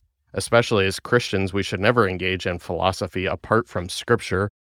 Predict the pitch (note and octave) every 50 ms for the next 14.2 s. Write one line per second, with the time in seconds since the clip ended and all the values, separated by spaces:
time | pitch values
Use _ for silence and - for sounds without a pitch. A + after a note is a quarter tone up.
0 | _ - A#2 A2+ G#2+ G#2 G#2 - - A#2+ - - A#2 F#2+ - G#2 G2+ F#2+ F#2 G2
1 | F2+ - - - G#2 G2+ G2 G2 - - G2 F#2+ F#2+ F#2+ - G#2 F#2+ F#2+ F#2 F#2
2 | F#2+ G#2 G2 G#2 G#2+ G2 G2+ - - G#2 G2 F2+ F#2+ F#2 - _ - - - A#2
3 | G2 F#2 E2+ F#2 F#2 F#2 F#2+ F#2 _ _ - - - - - B2+ G2+ - A2+ G#2
4 | F#2+ F2+ - - - - C#3+ C#3+ C#3+ C#3+ B2 A#2 G#2 G#2 - A2 G2+ G2 - G2+
5 | F2+ G2 F#2 - - G#2 G2 F#2 F2 F#2 F#2+ F#2 F#2 F2+ F#2 F2+ F#2 F2+ - -
6 | - G#2+ - - A2 F2+ E2+ F2+ F2 F#2 F#2+ G2 - _ _ _ _ _ _ _
7 | - - A2+ A2 - C3 A#2 A2 A2 G#2 - - - - - - C#3+ D#3+ F3 E3
8 | C#3 B2 B2+ A#2+ A2 A#2 A2 G#2+ F#2+ - B2 A#2 - A2 F#2+ E2+ - G#2 G#2 G2+
9 | A2+ A2 - - - A#2 G2+ G2 F#2+ G2 F2+ - A2 G2+ G2 - - - B2+ B2+
10 | B2 A#2 - A#2+ C3+ D3+ C#3+ - - C#3 B2 A2 G#2 F#2 F#2 A2+ A2 A2+ - A#2+
11 | C3 C3+ D3 C#3 A#2+ G#2 G2+ A2 G2+ G#2 G2+ G#2 - A2+ F#2+ F#2+ - - - -
12 | A2+ - - A2+ G2 - - G2 F2+ F#2 - - G2 F2 E2+ F#2 F#2+ F#2 F2 -
13 | - - F#2+ F#2+ G2 G2+ G2+ - G#2 F#2+ - - - - - - G2 G#2 A2 A2+
14 | A2 G2 F#2+ F#2+